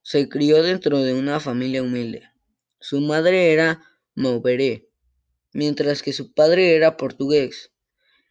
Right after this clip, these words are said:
exiliado hacia la colina Luzu en el Índico debido a la dictadura de Salazar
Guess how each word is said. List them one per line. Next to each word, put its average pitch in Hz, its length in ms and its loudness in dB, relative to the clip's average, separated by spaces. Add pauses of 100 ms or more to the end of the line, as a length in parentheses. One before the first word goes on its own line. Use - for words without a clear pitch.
(120)
exiliado 160 1000 -2 (120)
hacia 131 300 -8
la 131 180 -6
colina 156 480 -2
Luzu 156 640 -6
en 139 240 -6
el 139 180 0
Índico 165 680 -2 (640)
debido 156 640 0
a 151 160 -2
la 156 360 0
dictadura 151 1000 0
de 156 440 0
Salazar 151 1300 -2